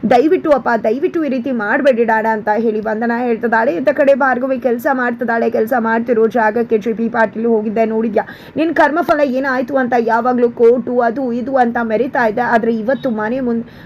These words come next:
ಮನೇಲಿ ಬಂದು ಕೆಲಸ ಮಾಡ್ಕೊಂಡು ಬಿದ್ದಿದ್ಯಾ. ನಿಜವಾಗ್ಲೂ ನನ್ನ ಮಗ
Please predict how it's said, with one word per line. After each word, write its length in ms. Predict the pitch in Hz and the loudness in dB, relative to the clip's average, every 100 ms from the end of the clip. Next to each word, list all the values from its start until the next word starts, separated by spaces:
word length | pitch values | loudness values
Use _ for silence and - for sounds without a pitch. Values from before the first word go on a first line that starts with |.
| - | 0
ಮನೇಲಿ 300 | 247 294 302 | 2 2 2
ಬಂದು 220 | 269 277 | 2 2
ಕೆಲಸ 260 | 277 240 240 277 | 0 0 2 0
ಮಾಡ್ಕೊಂಡು 380 | 247 233 233 | 0 0 0
ಬಿದ್ದಿದ್ಯಾ. 360 | 226 240 233 240 | 2 0 0 0
ನಿಜವಾಗ್ಲೂ 600 | 233 208 214 226 233 233 | 0 -4 0 0 2 0
ನನ್ನ 180 | 226 247 | 0 -2
ಮಗ 200 | 262 | 0